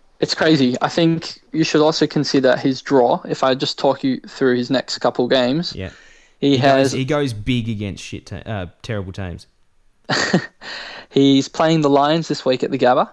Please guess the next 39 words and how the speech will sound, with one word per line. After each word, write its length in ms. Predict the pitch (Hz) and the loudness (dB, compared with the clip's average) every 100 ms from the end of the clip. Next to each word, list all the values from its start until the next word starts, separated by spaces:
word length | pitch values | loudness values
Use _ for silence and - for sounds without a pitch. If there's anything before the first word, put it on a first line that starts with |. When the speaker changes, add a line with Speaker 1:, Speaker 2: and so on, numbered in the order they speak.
| _ - | _ -4
Speaker 1:
Then 120 | 139 | -2
he 100 | 139 | 0
has 160 | 139 131 | 0 -2
his 140 | 131 | -4
bye. 340 | - 131 170 - _ _ | 0 0 0 -4 _ _
Then 80 | 139 | -6
he 60 | 131 | -2
comes 320 | 147 139 127 | -2 -2 0
back 340 | 139 139 - - | 2 2 -2 -4
and 160 | 139 | -2
he's 100 | 135 | -2
playing 360 | - 139 131 131 | -4 -2 -2 -4
Dons 400 | 127 135 160 160 | 0 2 2 0
at 140 | 127 | -2
home 460 | - - 131 151 208 _ _ _ _ | 0 -2 0 -2 -6 _ _ _ _
before 320 | - - 139 131 | -16 0 2 2
playing 400 | - 131 131 123 | 0 2 0 -2
North 360 | 143 139 139 - | 0 0 0 0
Melbourne 380 | 135 147 143 | 2 2 0
at 120 | 123 - | -2 -2
home. 280 | 131 - - _ _ | -2 -2 -8 _ _
Then 100 | - | -4
he 80 | 139 | -2
plays 240 | 135 131 | 0 0
Carlton, 600 | - - 165 - 190 190 - | -2 0 0 0 -2 -2 -6
Melbourne, 640 | - 147 143 151 147 147 - - | -4 2 2 4 2 0 -8 -2
Pies, 480 | 139 131 131 127 | 2 4 2 0
Freo. 580 | - - - 123 123 120 - _ _ _ - - | -12 -10 0 0 2 -2 -8 _ _ _ -20 -4
And 160 | 127 131 | 0 2
then 220 | 127 131 | 2 2
during 340 | 170 175 165 | 2 4 4
the 60 | 143 | 2
Supercoach 480 | - - 190 147 127 | 0 -2 2 0 2
finals, 440 | 131 127 127 131 | 0 2 0 0
he 160 | 135 131 | -2 2
has 240 | 127 123 | 2 2
G 180 | - 147 | 2 2
W 300 | 139 131 131 | 2 2 2
S, 220 | 131 - | 2 0